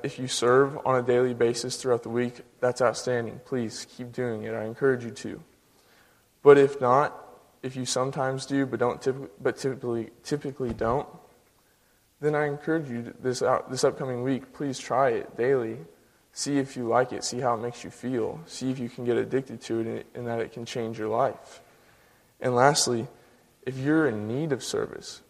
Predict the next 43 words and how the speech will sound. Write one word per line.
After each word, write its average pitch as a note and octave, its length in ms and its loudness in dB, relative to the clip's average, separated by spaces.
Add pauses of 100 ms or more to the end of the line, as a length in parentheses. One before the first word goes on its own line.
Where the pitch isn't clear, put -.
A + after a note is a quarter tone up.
please C#3+ 240 -4
don't C#3 200 0
be B2+ 120 -2
afraid B2 400 2
to A#2 60 -6
call B2 300 6
out B2 140 6
on A#2 160 -2
your A2+ 80 -4
brothers A#2+ 380 4
and A2+ 120 -6
sisters A#2+ 400 -4
in A2 120 -8
Christ, A#2+ 580 -2 (480)
'cause C3 100 -8
it's B2+ 160 0
what C3 140 2
we're A2+ 120 -2
here B2+ 180 -2
to A#2 80 -4
do. A#2+ 280 -4
We're A2 220 -8
here C3 160 -2
to A2+ 100 -2
help. A#2 380 -2 (100)
We're B2+ 120 -10
here C3 100 0
to A2+ 80 0
love. A2+ 500 2 (580)
We're B2 140 2
a A#2 60 0
family. B2 540 0 (200)
At B2+ 120 -4
the B2+ 100 -4
end B2+ 140 -2
of A#2 40 -2
the A2+ 80 -2
day, B2 420 6 (360)
we're B2+ 100 -4
here C3 180 2
for B2 180 -4
each A2 160 -4
other. A2 380 2